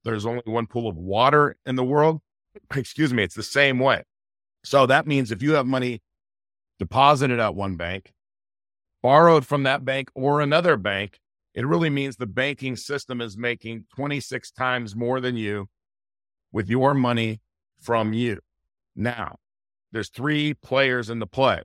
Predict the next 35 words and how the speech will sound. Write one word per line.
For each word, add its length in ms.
Shakespeare 560
said, 180
"If 80
you 60
understand 420
the 60
players 360
in 80
the 60
play, 220
you'll 160
know 160
what's 180
going 300
on." 220
You 140
have 80
the 80
depositor, 880
you 100
have 100
the 180
owner 300
of 80
the 80
bank, 340
and 140
you 80
have 140
the 80
borrower. 600
Infinite 380
banking 340
in 100
a, 100